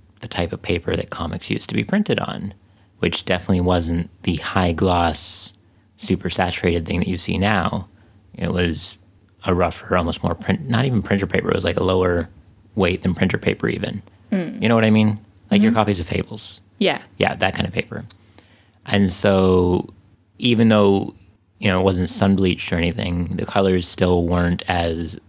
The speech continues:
Speaker 1: vibrant and in your face.
Speaker 2: Mm-hmm. But these are definitely quite bright.
Speaker 1: This was very bright. So that was a little bit different for me looking at it.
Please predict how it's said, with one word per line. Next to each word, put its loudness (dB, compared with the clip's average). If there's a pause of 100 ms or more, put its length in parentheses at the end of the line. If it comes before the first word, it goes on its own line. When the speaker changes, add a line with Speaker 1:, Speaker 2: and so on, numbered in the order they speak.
Speaker 1:
vibrant 0
and -6
in -6
your -8
face. -2
Speaker 2:
Mm-hmm. 0 (540)
But -4
these 4
are 2
definitely 0
quite -2 (160)
bright. -2 (140)
Speaker 1:
This 0
was 2
very 2
bright. -6 (680)
So 2
that 2 (720)
was 0
a 4
little 4
bit 2
different 0
for -8
me -4
looking -8
at -8
it. -18